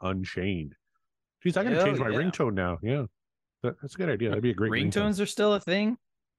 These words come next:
Speaker 2: Like
Speaker 1: <laughs> I
Speaker 2: customized
Speaker 1: guess, yeah.
Speaker 2: ringtones?
Speaker 1: I, I don't think I've
Speaker 2: Okay.
Speaker 1: turned my, I haven't turned the volume on on my phone in four years. I don't think it's always on silent. So.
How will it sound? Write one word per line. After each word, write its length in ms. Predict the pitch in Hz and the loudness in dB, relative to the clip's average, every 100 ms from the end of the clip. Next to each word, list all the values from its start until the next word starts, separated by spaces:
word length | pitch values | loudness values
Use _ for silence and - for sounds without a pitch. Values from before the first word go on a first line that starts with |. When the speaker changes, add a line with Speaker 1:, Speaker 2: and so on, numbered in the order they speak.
| - - - | -20 -10 -2
Speaker 2:
Like 120 | 98 | -2
Speaker 1:
<laughs> 100 | - | 0
I 40 | 196 | 0
Speaker 2:
customized 440 | 190 165 135 135 | 2 2 0 0
Speaker 1:
guess, 240 | 143 147 | 0 2
yeah. 80 | 123 117 | 0 0
Speaker 2:
ringtones? 420 | 196 196 226 - _ _ _ _ - | 0 0 -2 -8 _ _ _ _ -2
Speaker 1:
I, 80 | 127 | 0
I 40 | |
don't 160 | 139 147 | 2 2
think 140 | 151 | 0
I've 80 | 117 | 0
Speaker 2:
Okay. 100 | 143 | -2
Speaker 1:
turned 120 | 139 | 0
my, 300 | 135 123 120 123 120 | 0 0 -4 -6 -6
I 80 | 139 | -2
haven't 220 | 165 127 | -2 0
turned 180 | 139 113 | 0 2
the 40 | |
volume 280 | 120 123 117 | 2 0 0
on 120 | 117 | 0
on 40 | 104 | -2
my 120 | 92 | -2
phone 260 | 107 120 | 0 0
in 160 | 107 90 | 0 -2
four 300 | - 117 110 | -2 0 2
years. 280 | 98 117 110 | 2 2 2
I 60 | |
don't 140 | 98 98 | 2 0
think 160 | 95 | 0
it's 180 | 101 95 | 0 2
always 240 | 117 113 101 | 2 2 0
on 140 | 92 | -4
silent. 440 | - 104 107 90 - | -4 -2 -2 -4 -12
So. 280 | - 87 | -12 -12